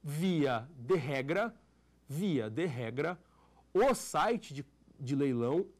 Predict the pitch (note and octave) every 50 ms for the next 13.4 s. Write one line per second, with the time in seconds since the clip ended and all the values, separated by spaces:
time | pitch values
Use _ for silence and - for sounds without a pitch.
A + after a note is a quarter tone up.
0 | _ - D3+ E3 F#3+ G3 - - _ _ _ - F#3+ D#3 D3+ D3 C3+ - - F#3
1 | D#3 G3 G#3 F3+ D3+ C#3 C#3+ D3 D3+ E3+ E3 - _ _ _ _ - E3+ E3+ G3
2 | G3+ - - - _ _ _ _ - B3 G#3+ A3 G#3 F#3+ - - G3 D#3+ - G3+
3 | F3 D3+ C3+ C3+ E3+ G#3 B3 C#4 C#4+ C4 G#3+ - - - D3+ B2+ B2 C3 B2+ B2+
4 | - G3+ G3+ E3 C#3 C#3+ C#3+ C#3+ C#3+ D#3 D3+ - _ _ _ _ - C3+ C3 -
5 | - D#3 D#3+ E3+ F3 - - B3+ C4+ D4+ C4 F#3+ - - - - - - - D3
6 | C#3 A2+ G#2+ G#2 G2+ - E3 F#3 G3 F#3+ - D#3 C#3+ D3+ D#3 - - - - _
7 | _ - F#3+ F3 F3 F3 - G#3 A#3 B3 A#3+ - - F#3+ F3 D#3 C#3+ C3 A#2+ B2
8 | B2 A#2+ G#2+ G2 F#2+ _ _ _ _ _ - D3+ D3 - - - G#3 F#3+ - -
9 | - - _ - G3 G3+ B3 C4+ B3 G3+ E3 E3+ F3+ - - - D#3+ E3 D#3+ -
10 | - - C3 A#2+ A2 A2+ A#2 - - - D#3+ D#3+ - E3+ E3+ F3+ A3 G#3 D#3+ D3
11 | C#3+ D3+ C3+ - - - - - - _ - A#2+ G2 - - A#2+ A#2 - D3 A#2
12 | A2 A#2+ C#3+ E3 D#3 - - - B2 A2+ A2+ A#2 B2 B2 D3+ E3+ F#3 F3+ F#3 A#3
13 | G#3 F#3+ D4+ E4 C#4 F#3 B2 F#2+